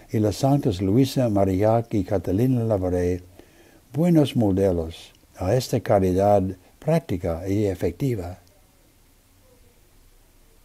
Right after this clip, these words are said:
Encontramos en la Biblia una base para una vida de fe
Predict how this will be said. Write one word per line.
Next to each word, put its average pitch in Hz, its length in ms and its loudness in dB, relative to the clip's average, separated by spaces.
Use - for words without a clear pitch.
Encontramos 165 760 2
en 135 240 4
la 123 180 4
Biblia 98 560 0
una 143 220 4
base 104 560 0
para 110 520 0
una 143 300 0
vida 113 400 2
de 104 200 0
fe 135 420 0